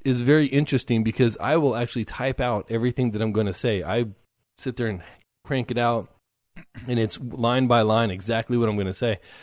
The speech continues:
Kent's not so much. Kent will actually just ramble through it, and, you know, "Hey, I'm just gonna keep spitting out ideas, keep spitting out ideas."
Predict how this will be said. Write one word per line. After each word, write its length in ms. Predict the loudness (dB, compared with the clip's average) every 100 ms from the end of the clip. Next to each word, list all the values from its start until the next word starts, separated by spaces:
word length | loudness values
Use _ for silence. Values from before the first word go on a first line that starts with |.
| -20 -20 -20 _ _ _ _ _ _ _
Kent's 340 | -2 -2 0
not 180 | -4 -4
so 120 | -2
much. 320 | 0 0 -2
Kent 220 | -2 -2 2
will 120 | 0
actually 280 | 0 -2 -2
just 200 | -2 -4 _
ramble 400 | -2 0 2 2
through 300 | -2 2 4
it, 180 | 4 0
and, 380 | -4 -2 -2 -6 -2
you 80 | 0
know, 160 | 0 0
"Hey, 180 | 2
I'm 100 | 2 0
just 140 | -2
gonna 100 | -4
keep 180 | -2 -4
spitting 280 | -2 -2 0
out 140 | -2
ideas, 380 | 0 0 0 -2
keep 180 | -4 -8
spitting 300 | -4 -6 -4
out 140 | -2
ideas." 500 | -2 -2 0 -2 -4